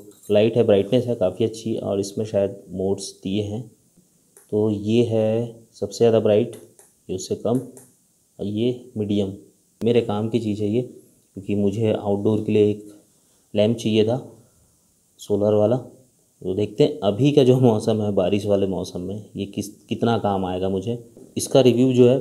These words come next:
मैं बाद में दूंगा आपको कि इसकी जो बैटरी capacity है क्या वाकई में अच्छी है और इसकी light जो है बाहर हमें कितना ज़्यादा रोशनी देती है,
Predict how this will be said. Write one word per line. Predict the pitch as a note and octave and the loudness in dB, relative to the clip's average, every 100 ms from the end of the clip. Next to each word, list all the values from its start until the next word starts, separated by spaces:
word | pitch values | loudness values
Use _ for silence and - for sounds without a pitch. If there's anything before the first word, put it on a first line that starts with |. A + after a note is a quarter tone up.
| A2+ | -2
मैं | G2+ G2 G2 F#2+ - G2+ | -2 -2 -4 -6 -8 -2
बाद | G2 A#2+ | 0 2
में | A2+ | 0
दूंगा | G#2 G#2 | 0 0
आपको | G2 - C3 C3+ - - _ _ | -2 -2 -2 -2 -12 -20 _ _
कि | - - | -12 -8
इसकी | F#2 - A2 | -8 -4 -2
जो | G#2+ | 2
बैटरी | G2+ G2 G#2+ | 2 2 2
capacity | A2+ G#2+ G#2+ G#2+ F#2+ G#2+ | 0 0 0 -6 -4 -4
है | A2+ | -4
क्या | - F2+ | -2 -2
वाकई | F2+ F2+ G#2 | -2 -2 -4
में | F#2 | -4
अच्छी | - - - - | -8 -16 -10 2
है | A#2+ B2+ - - _ | 2 2 -2 -18 _
और | F#2 F#2+ F#2+ | -4 0 2
इसकी | F#2+ - | 0 -2
light | G2+ G2+ A#2 | 0 2 2
जो | A#2 A2 | 2 0
है | A2 - - - F2+ | -2 -6 -18 -14 -10
बाहर | F#2 G#2 G#2+ | -4 -2 0
हमें | G#2 A#2+ - - _ _ | -2 -4 -8 -20 _ _
कितना | A2 - A2+ A#2 A2+ - - _ _ _ G#2+ | -10 -4 0 0 0 -6 -20 _ _ _ -4
ज़्यादा | G2+ F#2+ G#2+ G#2+ G#2 - - - | 0 4 4 6 4 2 -6 -8
रोशनी | G2 G2 F#2+ A2+ | -2 -2 0 -2
देती | G2+ F#2+ A#2+ | 0 0 0
है, | A2 | 0